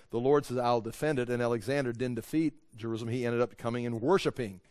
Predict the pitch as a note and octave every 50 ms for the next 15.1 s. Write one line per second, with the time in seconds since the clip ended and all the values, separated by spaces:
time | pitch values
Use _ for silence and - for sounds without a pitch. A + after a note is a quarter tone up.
0 | _ _ _ _ _ _ _ _ _ - - C3+ A#2+ B2 B2 C3 C#3+ D3+ D3 C#3+
1 | C3+ C3 A#2 - D3 B2+ B2 - - C3+ B2+ A#2+ - - _ _ _ - - C3+
2 | C3 C3 B2+ - C3+ B2 A#2 A2 A2+ - - D#3+ B2+ C#3+ C3+ C3 B2 G#2+ F#2+ A2
3 | A#2 A#2 A#2 A#2+ A2+ A2 - - C3+ A#2 G#2 - - - - - - - C3+ D3+
4 | D3+ D3+ C#3 C3 D#3+ G3 A3 G#3 F3 D3+ C3+ C#3+ C3 - _ _ - _ _ _
5 | _ _ _ _ _ - - _ _ _ _ _ _ - - - - - - B2
6 | C3 C#3+ D#3 C3 D3+ D3 - - D#3+ D3+ D3 C#3+ C#3 B2+ A2 B2 A#2 - - D#3+
7 | D#3 - C#3+ A#2+ A#2+ B2 A#2 A#2 - D3 C#3 A#2+ A#2 A#2+ - - C3 B2+ A#2+ B2
8 | D#3 E3+ E3+ C#3+ B2+ B2 A2 - - - - - - _ _ _ - C#3+ C#3 C3
9 | - - - _ _ - B2+ B2 - - B2 A2+ A2 G#2+ G2 F2 - _ _ _
10 | _ _ _ _ _ _ _ - - B2+ A2+ A#2+ B2+ B2+ - - C3 A#2 G#2 -
11 | D3+ C#3 B2+ A2 D#3 E3+ E3 D3+ C3 B2+ - - - E3+ F3 C#3+ B2 A#2+ A2+ -
12 | - _ _ _ _ _ _ _ _ - _ _ _ _ - - A#2 A#2 C#3 F3+
13 | D3 A#2+ C3 D#3 D#3 D3+ C3 A2+ A#2+ A#2 G#2+ C3 D3 C3+ - - - - _ -
14 | - - - D#3 C#3+ C#3+ - - B2 A#2 A#2 B2 C#3 C#3+ C3 A2+ G#2+ G#2 G#2 G#2+
15 | G#2